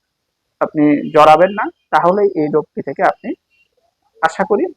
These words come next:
মুক্ত থাকতে পারবেন। তো এই বলে আজকের মতো এখানেই বিদায় নিচ্ছি। যে যেখানে আছেন, ভালো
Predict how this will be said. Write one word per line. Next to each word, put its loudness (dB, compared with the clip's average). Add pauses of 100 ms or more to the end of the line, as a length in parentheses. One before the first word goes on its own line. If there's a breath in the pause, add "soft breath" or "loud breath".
(100)
মুক্ত -4
থাকতে -16
পারবেন। -8 (1000)
তো 0 (340)
এই 4
বলে 4
আজকের -2
মতো -4
এখানেই -4
বিদায় 0
নিচ্ছি। -12
যে 4
যেখানে -2
আছেন, -8
ভালো 2